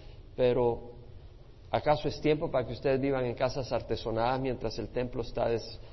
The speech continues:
eh, destrozado, sin, sin ser edificado?". Eh, eh, Ageo manda ese mens-, Dios manda ese mensaje a través de Ageo, y en el sexto mes,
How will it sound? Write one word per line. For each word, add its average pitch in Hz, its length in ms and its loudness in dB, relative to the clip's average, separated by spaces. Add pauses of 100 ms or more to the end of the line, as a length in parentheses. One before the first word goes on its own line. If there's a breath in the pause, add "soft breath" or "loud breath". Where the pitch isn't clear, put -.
(240 loud breath)
eh, 107 520 -2
destrozado, 127 760 4
sin, 123 440 -4
sin 113 200 -8
ser 127 220 4
edificado?". 131 680 6 (440 loud breath)
Eh, - 500 2
eh, - 80 -8
Ageo 190 480 8
manda 165 480 8
ese 156 240 4
mens-, 139 220 0
Dios 165 180 8
manda 160 300 6
ese 147 180 4
mensaje 139 400 4
a 135 100 4
través 131 340 6
de 131 100 6
Ageo, 147 640 8 (800)
y 151 120 8
en 151 120 10
el 135 80 6
sexto - 420 4
mes, 156 440 6